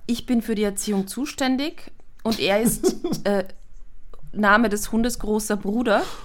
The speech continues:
Speaker 1: der nur Blödsinn macht
Speaker 2: <laughs>
Speaker 1: und meckert, dass sie dann nicht an alleine laufen kann. Ja, das ist, ich glaub, das, äh, spricht vielen Frauen aus der Seele. Und wir sind da halt auch bei dem Punkt, ich mein, es ist ja auch schön, ne?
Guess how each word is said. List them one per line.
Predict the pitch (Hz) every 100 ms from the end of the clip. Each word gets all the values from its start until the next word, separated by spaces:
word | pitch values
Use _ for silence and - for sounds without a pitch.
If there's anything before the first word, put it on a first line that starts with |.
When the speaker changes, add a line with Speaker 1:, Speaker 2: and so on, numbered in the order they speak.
| - - - -
Speaker 1:
der | 214
nur | 214
Blödsinn | 208 202 202 - 240 170
macht | 143 - - 311 - - - -
Speaker 2:
<laughs> | - - - - -
Speaker 1:
und | 208
meckert, | 196 214 247 208
dass | 202
sie | 220
dann | 202
nicht | 202 196
an | 196
alleine | 196 165 165
laufen | - 147 147 160 -
kann. | 151 156 269 - - -
Ja, | 311 269 151 - -
das | - 247
ist, | 277 277 -
ich | 220
glaub, | 226 226
das, | 226 233 -
äh, | 214 220
spricht | - 247 -
vielen | - 285 349
Frauen | - 196 208
aus | 220 -
der | 202
Seele. | 196 175 165 233 - - - - -
Und | - 226 - - 233
wir | 226 233
sind | 269 302
da | 262
halt | 233
auch | -
bei | - 226
dem | 226
Punkt, | 220 254 349 -
ich | -
mein, | 214 208 208 - -
es | - 202
ist | 240
ja | 208
auch | 190
schön, | - 247 285
ne? | 202 240